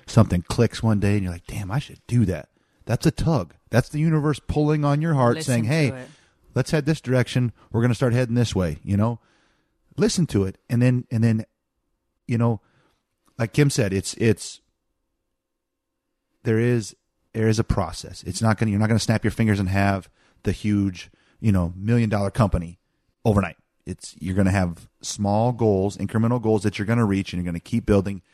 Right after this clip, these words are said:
Speaker 1: and you're gonna get there. But ultimately, understand that you're gonna, you're, you know, you're gonna reach, uh, some struggles, or you may reach a, a point where you're like, "Man, it, you know, should I do this? Or this is, this sucks," or whatever. That's, the universe is giving you an opportunity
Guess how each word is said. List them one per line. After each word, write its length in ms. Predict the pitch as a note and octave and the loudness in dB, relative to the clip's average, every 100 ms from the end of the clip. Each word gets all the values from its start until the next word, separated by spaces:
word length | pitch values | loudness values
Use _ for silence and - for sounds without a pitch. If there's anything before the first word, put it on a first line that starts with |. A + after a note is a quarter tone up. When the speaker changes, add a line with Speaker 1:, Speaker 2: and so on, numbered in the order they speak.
| _ | _
Speaker 1:
and 80 | F#2 | -4
you're 60 | F#2+ | -2
gonna 100 | F#2 | 2
get 220 | A#2 - | 0 0
there. 200 | F#2 E2+ _ _ _ _ _ _ _ _ _ _ _ _ _ - | -8 -12 _ _ _ _ _ _ _ _ _ _ _ _ _ -6
But 140 | G#2 | -2
ultimately, 800 | G2 C3+ - C#3 G#2 G2 F#2 F2+ _ _ - | 0 0 0 0 0 0 -2 -6 _ _ -4
understand 420 | G#2+ A2+ - G#2+ | 0 0 0 0
that 60 | G2 | 0
you're 120 | F#2+ | 0
gonna, 260 | G#2 A2+ G#2+ | 2 2 0
you're, 140 | G#2+ - | -4 0
you 80 | |
know, 100 | G2+ - | 0 0
you're 120 | F#2 | -2
gonna 200 | G#2+ G2+ | 0 2
reach, 420 | G#2 G#2+ - - _ _ _ _ _ _ _ _ _ _ - | 0 -2 -6 -16 _ _ _ _ _ _ _ _ _ _ -12
uh, 400 | F#2 G2 G2 G2 - _ _ | -6 -6 -6 -10 -18 _ _
some 200 | G#2+ B2 | -8 -6
struggles, 380 | - D#3+ A#2 E2+ | 2 2 2 2
or 40 | F2+ | 0
you 120 | G2 | 2
may 160 | A2 G#2+ | 2 2
reach 300 | A2+ - G#2 | 0 -4 -10
a, 60 | - | -6
a 60 | G2+ | -4
point 260 | - A#2+ | 0 0
where 80 | G#2+ | 0
you're 80 | G#2 | -2
like, 180 | G2 - | -2 -4
"Man, 180 | A2 G#2 | -4 -4
it, 200 | F#2 - | -8 -14
you 100 | F#2+ | -12
know, 100 | F2+ | -8
should 180 | - G2 | -4 -4
I 60 | |
do 180 | G2 B2 | 0 0
this? 180 | A2+ - | 0 0
Or 60 | G2 | -2
this 200 | B2 G2 | -2 -2
is, 220 | F2+ - | -6 -4
this 180 | A2+ - | -4 -2
sucks," 380 | - A#2 - F2 | 4 4 2 -6
or 40 | |
whatever. 400 | F2+ B2 G#2+ F2+ - _ _ _ _ _ _ G2 | 2 4 4 2 -6 _ _ _ _ _ _ -2
That's, 420 | G#2+ B2 - - _ - | 0 0 -4 -18 _ -10
the 100 | G#2 | -2
universe 360 | C#3 C#3 C3+ | 0 0 -2
is 100 | G2+ | -6
giving 300 | F2+ A2+ A#2+ | -2 0 0
you 120 | A#2+ A#2+ | 0 2
an 80 | |
opportunity 720 | A2+ A2+ - A2 F#2+ F2+ F2+ | 0 -2 -2 2 2 2 -2